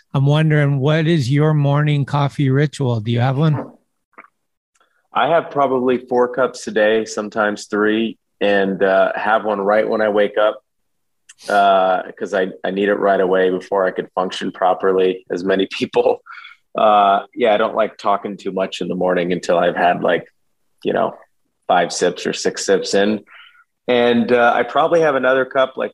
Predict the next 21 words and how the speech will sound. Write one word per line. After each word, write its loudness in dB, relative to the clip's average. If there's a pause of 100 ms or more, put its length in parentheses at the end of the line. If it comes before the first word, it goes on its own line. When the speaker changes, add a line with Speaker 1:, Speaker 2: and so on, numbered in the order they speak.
Speaker 2:
two, -6
three 0
hours 2
later, 2
and -10
then -4
another 0
one, 0
like, -6
a -10
couple 2
hours 0
later. 0
And -14
sometimes -2
I'll 0
have -2
two -4
as -8
the -2
last, -2